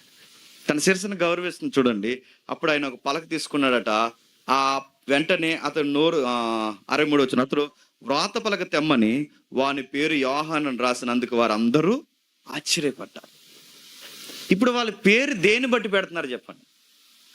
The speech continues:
తాతయ్యలను బట్టో, ముత్తాతలను బట్టో, ఎవరెవరినో పెట్టి కాదు. ఆ బిడ్డకు పెట్టే పేరు ఎవరిని బట్టి పెడుతున్నారు చెప్పండి? దేవుణ్ణి బట్టి పెడుతున్నారు. ఎవరిని బట్టి? దేవుణ్ణి బట్టి. అంటే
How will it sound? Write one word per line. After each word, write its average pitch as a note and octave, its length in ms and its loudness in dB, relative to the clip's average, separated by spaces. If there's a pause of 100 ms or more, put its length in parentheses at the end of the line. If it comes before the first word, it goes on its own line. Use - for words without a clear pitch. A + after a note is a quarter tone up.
(720)
తాతయ్యలను F3+ 420 2
బట్టో, F3 380 -2
ముత్తాతలను F3+ 540 -4
బట్టో, E3+ 360 0
ఎవరెవరినో E3 540 2
పెట్టి D3 240 0
కాదు. B2 340 4 (340)
ఆ E3+ 120 4
బిడ్డకు E3+ 460 -2
పెట్టే A3+ 360 0
పేరు G3 320 0
ఎవరిని F#3+ 260 -2
బట్టి F3 160 -6
పెడుతున్నారు D#3 320 -4
చెప్పండి? C#3+ 460 -4 (140)
దేవుణ్ణి A#2 680 2
బట్టి F2+ 280 -8
పెడుతున్నారు. - 640 -6
ఎవరిని B2+ 240 4
బట్టి? C#3+ 300 0 (600)
దేవుణ్ణి E3+ 400 4
బట్టి. C3+ 220 -2
అంటే E3 380 0